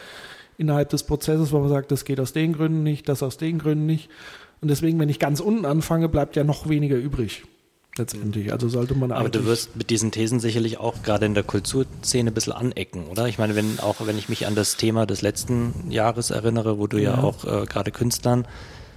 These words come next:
Speaker 2: ähm, versucht hast, Mut zu machen, äh, sich zu vermarkten, also keine Angst vor dem Geld zu haben.
Speaker 1: Mhm.
Speaker 2: Ist ja oft so, dass Künstler das Gefühl haben, Geld sei etwas Schmutziges.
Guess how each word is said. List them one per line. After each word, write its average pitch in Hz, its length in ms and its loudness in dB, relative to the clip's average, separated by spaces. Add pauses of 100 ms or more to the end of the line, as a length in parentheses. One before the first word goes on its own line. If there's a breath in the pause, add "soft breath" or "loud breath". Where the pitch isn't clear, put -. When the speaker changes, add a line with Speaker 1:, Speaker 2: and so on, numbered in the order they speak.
(140 loud breath)
Speaker 2:
ähm, 107 400 -4
versucht 113 360 -2
hast, 110 200 0
Mut 107 260 -2
zu 123 100 -2
machen, 110 520 2 (760 loud breath)
äh, 107 320 -8
sich 120 220 0
zu 127 120 0
vermarkten, 101 600 0
also 110 200 2 (1040)
keine 107 260 0
Angst 117 280 0
vor 123 120 0
dem 107 180 -2
Geld 101 240 0
zu 123 200 0
haben. 117 500 0 (100)
Speaker 1:
Mhm. 139 380 -2
Speaker 2:
Ist - 100 -2
ja 104 200 2
oft - 220 -4
so, 113 180 2
dass 104 280 -2
Künstler 113 400 0
das 110 240 -2
Gefühl 107 320 0
haben, 104 280 0
Geld 101 220 0
sei 101 160 2
etwas 98 240 -2
Schmutziges. 110 640 -2